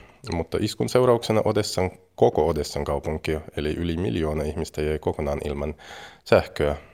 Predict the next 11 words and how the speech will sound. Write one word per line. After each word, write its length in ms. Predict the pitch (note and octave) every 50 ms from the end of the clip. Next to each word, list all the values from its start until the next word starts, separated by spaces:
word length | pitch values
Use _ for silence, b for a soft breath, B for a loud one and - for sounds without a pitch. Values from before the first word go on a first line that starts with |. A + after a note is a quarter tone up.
| B B -
Ja 120 | D#2 D2
myös 260 | D2+ D#2 D#2 - -
vesihuollossa 600 | F#2 G#2 G#2+ A2+ G2+ G#2+ G#2 G2+ G2 G2 - - F2+
on 120 | F2+ F2+
ollut 260 | F2 F2 F2 F2 -
häiriöitä, 580 | - D#2+ E2 E2 E2 E2 D#2+ D#2+ - - D#2+ - B B B B B B B B B
sillä 220 | - D#2+ D#2 D2
vesilaitoksen 640 | D#2 D2+ - E2+ D#2+ D#2 D2+ D2 - - - D#2 D2+
pumput 400 | - F#2+ F#2 F#2+ - - - -
toimivat 360 | D#2 D#2 C#2+ D2+ C#2 C#2+ -
sähköllä. 600 | - - - D2 C#2 - - - - C2+ -